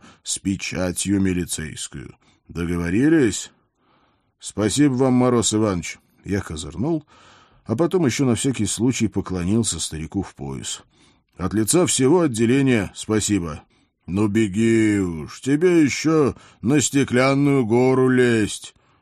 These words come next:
«Бегу?» Я козырнул еще раз.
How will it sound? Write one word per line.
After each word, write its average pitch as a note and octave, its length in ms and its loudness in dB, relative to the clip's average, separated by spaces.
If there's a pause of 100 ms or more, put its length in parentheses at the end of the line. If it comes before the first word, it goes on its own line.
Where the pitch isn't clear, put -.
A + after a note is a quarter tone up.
(160)
«Бегу?» B2+ 480 2 (360)
Я B2+ 200 -2
козырнул F2 600 -4 (340)
еще D#2+ 440 -10
раз. - 260 -20